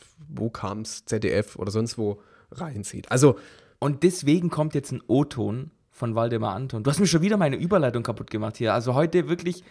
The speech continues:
Speaker 1: Das ist
Speaker 2: heute
Speaker 1: der Zerstörer.
Speaker 2: zerst-
Speaker 1: Aber jetzt mal, nee, nur so, weißt du, ob der das jetzt im Stadion guckt oder daheim, also die wissen doch, wir sind gerade gut und der Bundestrainer wird es sicherlich anschauen. Also ma-, was ist der Unterschied? Klar, im Stadion sieht man noch mal ein bisschen
Speaker 2: Ja.
Speaker 1: anders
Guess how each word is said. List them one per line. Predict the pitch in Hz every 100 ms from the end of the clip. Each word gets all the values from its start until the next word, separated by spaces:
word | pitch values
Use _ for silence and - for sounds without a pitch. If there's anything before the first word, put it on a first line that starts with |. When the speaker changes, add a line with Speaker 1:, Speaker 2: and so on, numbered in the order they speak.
| -
Speaker 1:
Das | 135
ist | 120
Speaker 2:
heute | 165
Speaker 1:
der | 175
Zerstörer. | 143 175 160 180
Speaker 2:
zerst- | 139
Speaker 1:
Aber | 160
jetzt | 160 -
mal, | 175
nee, | 165 208
nur | 208 185
so, | 185 156 - - _ _
weißt | 151 151
du, | 160 - - _ _
ob | 135
der | - 131
das | 135
jetzt | 139 131
im | 123
Stadion | - 131 190 185 151
guckt | 160 175 -
oder | 131
daheim, | 123 120 135 147 156 147 -
also | 131 135
die | 139
wissen | 135 180 170
doch, | 151 -
wir | 127
sind | 135
gerade | 120 120 117
gut | 123 147
und | 131 120
der |
Bundestrainer | 117 123 131 - 120 113
wird | 113
es | 110
sicherlich | 110 113 104 -
anschauen. | 101 - 107 98
Also | 123 120
ma-, | 160
was | 165
ist | 170 -
der | -
Unterschied? | 190 180 160 156 - _ _ _ _
Klar, | - 143 185 -
im | 123
Stadion | 147 147 165
sieht | 139 143
man | 139
noch | 135
mal | 131
ein |
bisschen | 127 117
Speaker 2:
Ja. | 113
Speaker 1:
anders | 143 175 -